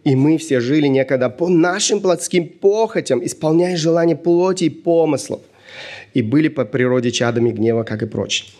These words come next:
Речь не идёт о, знаете, здоровых, естественных желаниях человека, в этом нет ничего греховного. Э, «Так создал нас, э, Бог». Похоть — это страстное желание,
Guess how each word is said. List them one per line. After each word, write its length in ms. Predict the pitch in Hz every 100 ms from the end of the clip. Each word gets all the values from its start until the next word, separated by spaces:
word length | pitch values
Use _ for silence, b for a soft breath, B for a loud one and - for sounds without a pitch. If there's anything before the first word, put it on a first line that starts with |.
| B B B B
Речь 180 | 202 190
не 120 | 180
идёт 280 | 156 185 -
о, 260 | 151 147 143 127 120 - -
знаете, 440 | 127 135 151 131
здоровых, 680 | 110 120 131 160 170 139 131
естественных 680 | 135 - 170 160 160 139 131
желаниях 500 | 110 123 151 160 135
человека, 540 | - 123 139 160 139
в 40 | 120
этом 280 | 127 135 127
нет 180 | 127
ничего 300 | 127 117 123
греховного. 560 | 117 117 131 135 104 - - B B B B B -
Э, 340 | 123 120 110 -
«Так 240 | 147 156
создал 460 | - 156 120 135 135
нас, 500 | 131 127 127 - - -
э, 240 | 120 123
Бог». 440 | 113 110 113 - - _
Похоть — 300 | - 233 208 165
это 320 | 160 151 139 B B
страстное 960 | - - - 190 208 247 - 202 196 175
желание, 560 | 151 165 196 151 101